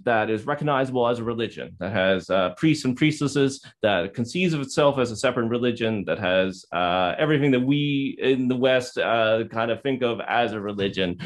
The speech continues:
Uh, so, you know, rituals, uh, uh, the, uh, doctrines, uh, holy texts, prophets, uh, the, the whole nine yards of, uh,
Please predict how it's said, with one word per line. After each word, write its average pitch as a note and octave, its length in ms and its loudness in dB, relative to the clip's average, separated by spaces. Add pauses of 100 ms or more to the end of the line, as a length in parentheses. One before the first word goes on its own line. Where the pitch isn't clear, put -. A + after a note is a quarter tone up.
(240)
Uh, E2+ 420 2
so, F2 300 -4
you F2+ 180 -6
know, F2+ 200 -6 (200)
rituals, G2+ 760 0 (320)
uh, - 40 -4
uh, D#2+ 1160 0 (140)
the, F2+ 280 -2
uh, E2+ 220 0
doctrines, F2+ 800 -2
uh, D#2+ 220 0
holy A2 340 0
texts, - 720 -8 (160)
prophets, E2+ 640 -2 (240)
uh, E2 540 2
the, G2 160 2
the F#2+ 120 -4
whole G2+ 200 0
nine E2+ 260 -4
yards D2+ 540 -8 (140)
of, D#2 400 -2
uh, E2 420 0